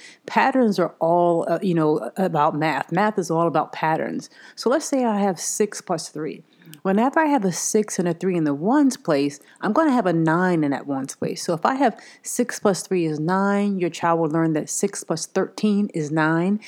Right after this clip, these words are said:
and they'll kinda get the, the idea that these patterns repeat themselves. So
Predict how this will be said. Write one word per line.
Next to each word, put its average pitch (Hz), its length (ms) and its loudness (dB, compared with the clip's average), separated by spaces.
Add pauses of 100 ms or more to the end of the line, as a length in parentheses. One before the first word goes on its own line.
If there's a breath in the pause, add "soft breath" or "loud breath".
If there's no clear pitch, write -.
(160 loud breath)
and 180 120 0
they'll 196 120 2
kinda 262 320 0
get 208 260 0
the, 185 160 0
the 175 180 0
idea 170 360 2
that 147 100 -10
these 160 200 -4
patterns 180 560 0
repeat 277 420 -2
themselves. - 540 -4
So 156 340 -4